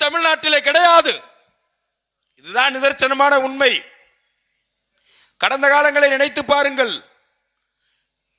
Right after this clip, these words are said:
பாரதிய ஜனதா கட்சியையும் மோடியையும் தேவேந்திரன் விளம்பரப்படுத்தினான்,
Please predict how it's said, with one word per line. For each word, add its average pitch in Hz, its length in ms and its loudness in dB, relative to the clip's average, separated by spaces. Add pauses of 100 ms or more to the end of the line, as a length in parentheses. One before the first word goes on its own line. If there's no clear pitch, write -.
(960)
பாரதிய 302 440 2
ஜனதா 294 300 0
கட்சியையும் 294 600 -2 (280)
மோடியையும் 294 680 0
தேவேந்திரன் 294 560 -2 (140)
விளம்பரப்படுத்தினான், 294 1000 -2